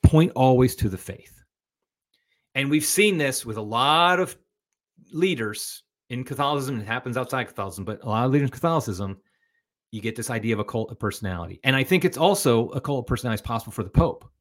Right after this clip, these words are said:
Obviously, we have certain obligations to the man who holds the papacy, but it's not as a cult of personality that we just basically are, are mindless drones following whatever he says and does.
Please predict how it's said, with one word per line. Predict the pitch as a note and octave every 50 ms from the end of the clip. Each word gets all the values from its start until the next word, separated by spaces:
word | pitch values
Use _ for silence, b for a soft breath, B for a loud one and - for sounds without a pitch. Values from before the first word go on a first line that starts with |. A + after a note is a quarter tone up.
| _ _ _ _ _ _ -
Obviously, | C3 D#3+ F3+ D#3+ E3+ - -
we | B2 B2+
have | A#2
certain | - C#3+ C#3+ B2
obligations | A#2+ A2 G#2 G#2 F#2+ D3+ E3+ - - A#2 G#2+ - -
to | - A#2+ G#2+ G#2
the | G2 G#2
man | - - A2 G#2+ G#2+ G2+
who | F2+ G#2+ G#2 G#2
holds | - A#2 G#2 G2 F2+
the | F#2+
papacy, | - G#2 F#2+ F#2 - F#2 - G#2+ F#2+ F2+ - _ _ _ _ _ _ _ _ _ _
but | - C3
it's | A#2+ - -
not | A#2+ C3+ D3 D3 C#3+ -
as | B2 A2+ G#2+ G2+
a | G#2+
cult | - - B2 A2+ -
of | G#2+ -
personality | - A2+ G2+ - A2 G#2 G#2+ G2+ F#2 F2 F#2 - - _ _ _
that | A#2+ G#2
we | A#2 A2
just | F2+ G2+ G2 -
basically | A#2+ A2 G#2 - - G#2+ G#2
are, | G#2 G#2 G2 F#2+ F#2 -
are | G#2+ F#2+ F#2 F2+ F#2 G2 -
mindless | A#2+ A2 A2+ A#2 B2 B2+ A#2 G#2 G2 F#2+ -
drones | - G2 G#2 A2 A2 G#2 F#2+ F2+ F2 F2+ - - - _ _ _ _ _
following | - A2+ G#2 G#2+ G#2 F#2+
whatever | F#2+ G2+ G#2 G2 F#2+
he | F2 G#2 G2+
says | G2 - F#2+ F#2 F2
and | F2 F2
does. | F2+ G2+ G2 F2+ - _ - - -